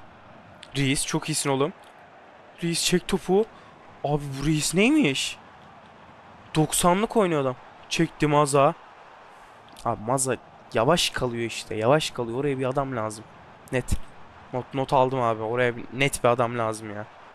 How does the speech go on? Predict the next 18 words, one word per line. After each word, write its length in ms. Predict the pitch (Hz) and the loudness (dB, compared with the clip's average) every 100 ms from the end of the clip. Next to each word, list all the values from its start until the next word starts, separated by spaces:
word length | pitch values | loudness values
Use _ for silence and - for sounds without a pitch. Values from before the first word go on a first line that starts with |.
| 131 | 0
Geliyorlar. 440 | 123 127 120 127 - - | 2 4 4 2 0 0
Clark. 260 | 135 131 - - - - - - - - | 2 2 -2 -18 -20 -20 -20 -20 -20 0
Aman 240 | 131 139 135 | 2 4 4
abi. 320 | 117 113 131 - | 4 4 0 2
Aman 300 | 135 143 139 | 2 4 2
abi. 300 | 120 117 - | 2 0 0
Aman, 320 | 135 143 127 135 | 0 0 0 0
aman, 320 | 139 139 127 - | 0 2 0 2
aman, 280 | 147 139 135 | 2 2 2
aman, 340 | 151 143 135 - | 2 2 0 0
aman. 280 | 139 139 151 - - - - | -2 -2 -6 -12 -20 -20 -14
Helalsin 440 | 113 113 123 - 127 | -6 0 2 2 2
Ernst. 460 | 117 113 - - - - - | 2 2 0 0 2 2 -2
Süpersin. 640 | - - 135 123 120 - - - - - - - - | -10 -6 0 0 0 -4 -6 -10 -20 -20 -20 -20 -10
Sesa. 420 | - 120 117 104 - - - - | -4 0 2 2 -2 -20 -20 -14
Sesa 240 | - 131 131 | -8 -2 -2
yürü 180 | 131 | 2
oğlum. 240 | 131 117 | 2 0